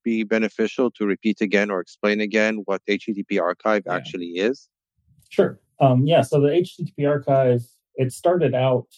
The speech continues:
Speaker 3: um, as part of the Internet Archive, I wanna say twenty twelve, give or take, um, with Steve Souders wanting to keep an archive of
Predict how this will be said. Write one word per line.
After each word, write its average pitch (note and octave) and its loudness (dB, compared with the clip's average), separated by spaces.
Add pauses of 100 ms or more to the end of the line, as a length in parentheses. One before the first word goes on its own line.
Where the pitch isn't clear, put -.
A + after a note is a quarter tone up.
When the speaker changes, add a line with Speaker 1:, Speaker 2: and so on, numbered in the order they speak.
(280)
Speaker 3:
um, A2+ 2
as A#2 -2
part A#2 0
of A2 -8
the A#2 -8
Internet C#3+ 2
Archive, F3 -2 (360)
I A#2+ -12
wanna B2 -6
say - -12 (260)
twenty A#2 -2 (200)
twelve, D3+ 2 (100)
give D3+ -2
or D#3 0
take, E3 0 (840)
um, B2 2 (180)
with B2+ 4
Steve D3 -2
Souders B2+ 2
wanting A#2+ 4
to A#2 -2
keep C3 0
an A#2+ 2
archive A#2 0
of A2 -2